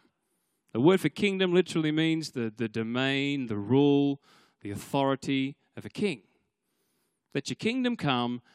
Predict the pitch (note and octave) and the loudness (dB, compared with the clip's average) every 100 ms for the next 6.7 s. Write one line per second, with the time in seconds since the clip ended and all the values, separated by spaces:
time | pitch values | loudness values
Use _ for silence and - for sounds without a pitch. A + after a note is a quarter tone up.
0 | _ B2 B2+ C#3+ - C3 A#2+ B2 F#3 G3 | _ -2 0 0 2 4 6 8 10 10
1 | G3 F#3+ F#3 _ _ - C3+ C3+ C3+ C#3+ | 6 4 0 _ _ 0 4 4 2 -2
2 | _ _ - A#2+ G2+ - _ _ _ _ | _ _ -6 -6 -6 -12 _ _ _ _
3 | _ _ _ _ _ _ _ _ _ - | _ _ _ _ _ _ _ _ _ -8
4 | A#2+ C#3 C3 - D3+ D3+ D3+ E3+ C3+ G2+ | -6 -4 -4 -2 -2 -2 -2 -4 -4 -8
5 | _ - F#3+ A3+ - E3 A3 A#3 G#3 - | _ -6 -4 -4 -6 -2 0 0 0 -4
6 | - C3 C#3+ F#3 F#3+ F#3+ F#3+ | -4 -2 4 6 6 4 2